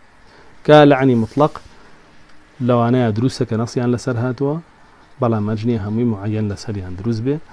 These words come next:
مەگەر ئیلا یەکێک کە خۆی ئەلان بکە، بڵێ: «گەرەوە لەعنەتی خوای لەسەر بێ، با من لەعنەتم لێ بێ.» وەکو دەیوثەکان،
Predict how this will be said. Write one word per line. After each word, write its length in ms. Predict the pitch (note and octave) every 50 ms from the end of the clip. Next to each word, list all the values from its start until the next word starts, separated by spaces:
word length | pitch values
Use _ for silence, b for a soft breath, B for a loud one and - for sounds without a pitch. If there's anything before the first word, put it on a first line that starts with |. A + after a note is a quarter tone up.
| B B B B B B - -
مەگەر 220 | F#3 F3 D3+ B2 A2 -
ئیلا 220 | - C3 C#3 A#2 F#2+ F#2+ A2
یەکێک 260 | G#2 - - D3 - -
کە 120 | - F#2+ F#2+ F#2 A2+ -
خۆی 220 | - B2+ B2+ B2 A#2 G#2+
ئەلان 280 | A2 B2 B2+ B2 A#2+ A#2
بکە، 200 | - - C#3+ D3+ E3 F3+ - - - - - - - - B2
بڵێ: 160 | B2+ B2 A#2 G#2+
«گەرەوە 240 | A2 G#2 G2 G2+ A2 G#2+
لەعنەتی 320 | F2+ F2 G2+ G#2+ - - -
خوای 160 | - A#2 G#2+ F#2
لەسەر 220 | E2+ - - B2 A#2+
بێ، 60 | C3+ C#3+ C3+
با 60 | G#2+ F2
من 80 | F#2+ G2 F2+
لەعنەتم 340 | - - A#2 A#2+ - - A#2 G#2
لێ 100 | G2 F#2 F2
بێ.» 80 | E2+ - - B B B B B B B B B B B -
وەکو 180 | F3+ F3+ F3 F#3 D3 C#3+
دەیوثەکان، 580 | D3 D3 C#3+ C3+ - D#3+ D3 - C3 D#3+ C#3+